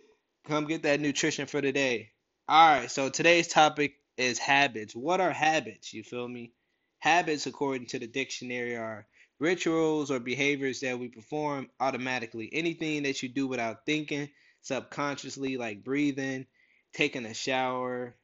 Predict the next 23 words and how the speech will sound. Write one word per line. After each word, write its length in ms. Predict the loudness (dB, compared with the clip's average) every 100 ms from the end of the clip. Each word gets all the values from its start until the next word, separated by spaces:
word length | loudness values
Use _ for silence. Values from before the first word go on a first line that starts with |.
| _
working 400 | -6 -4 -4 -2
out, 400 | 0 0 -2 -4
eating, 600 | -4 -2 0 0 -2 -6 -10 _ _ _ -10
you 140 | -8
know, 200 | -6 -8
things 360 | -6 -4 -4 -2
that 140 | -4
we 120 | -2
even 280 | -2 -4 -8 -12 -14 -6
just 220 | -6 -4
do, 140 | -6
checking 440 | -4 -4 -4 -4 -4
your 120 | -4
phone 680 | 0 2 2 0 -2 -6 -10 _ _ _ -6
first 240 | -2 -2
thing 240 | -4 -6 -6
in 80 | -8
the 80 | -8
morning, 760 | -4 -2 0 0 -2 -4 -6 -14 _ _ _ 0
all 220 | 2 2
kind 320 | 0 -2 -2
of 80 | -4
things. 520 | -8 -10 -10 -14 -20